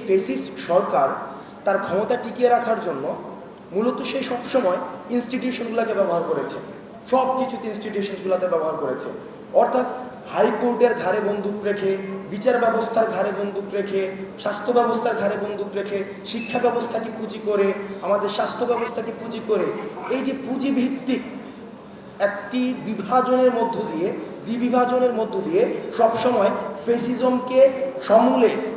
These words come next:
প্রথিত করে রাখার চেষ্টা করা সবসময় হয়েছে। আমরা দেখেছি পাঁচই জুনে যখন হাইকোর্টের রায়টি হয়, সেখানে শিক্ষার্থীরা সেই রায়টিকে প্রত্যাখ্যান করে এবং আন্দোলনটি শুরু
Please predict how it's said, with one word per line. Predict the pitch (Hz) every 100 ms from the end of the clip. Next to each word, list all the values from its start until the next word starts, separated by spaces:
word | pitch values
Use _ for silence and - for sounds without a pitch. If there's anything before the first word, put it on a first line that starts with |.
| -
প্রথিত | 302 302 294 285
করে | 254 240
রাখার | 233 226 226
চেষ্টা | 214 214
করা | 208 208
সবসময় | 202 - 202 185
হয়েছে। | 156 190 190 190 - - - - 170
আমরা | 214
দেখেছি | 254 - 277 -
পাঁচই | 214 240 214
জুনে | 240 240 214
যখন | 226 208
হাইকোর্টের | 196 208 208
রায়টি | 180 156 165 139
হয়, | 165 - - - -
সেখানে | 208 214
শিক্ষার্থীরা | 214 214 220 214 220
সেই | 214
রায়টিকে | 202 185 190 190 214 214 - 147 - - - - - - -
প্রত্যাখ্যান | 202 - 233 240 233 247
করে | 254
এবং | 247 - -
আন্দোলনটি | 196 220 220 220 220 -
শুরু | 247